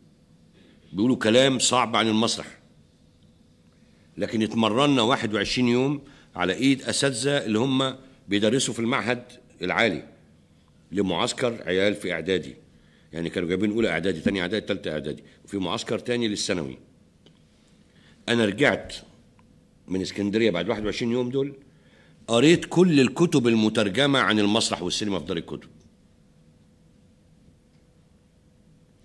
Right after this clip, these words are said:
فلما دخلت المعهد ما كنتش بذاكر،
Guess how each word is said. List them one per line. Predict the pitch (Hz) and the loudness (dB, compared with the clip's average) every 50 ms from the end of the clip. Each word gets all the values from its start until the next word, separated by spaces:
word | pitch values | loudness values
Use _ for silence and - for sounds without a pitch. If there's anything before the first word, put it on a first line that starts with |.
| - - - - - - - | -20 -20 -20 -20 -20 -20 -20
فلما | - - 113 117 123 123 123 123 | -4 0 2 2 4 4 2 4
دخلت | 117 123 - - 202 214 220 185 | 2 2 2 2 2 2 2 0
المعهد | 160 151 170 202 175 143 160 143 | 0 2 0 0 0 0 -2 0
ما | 131 127 | -2 -4
كنتش | 113 151 151 151 - | -4 -4 -8 -8 -6
بذاكر، | 123 117 107 110 110 101 - - | -6 -6 -4 -4 -8 -8 -10 -16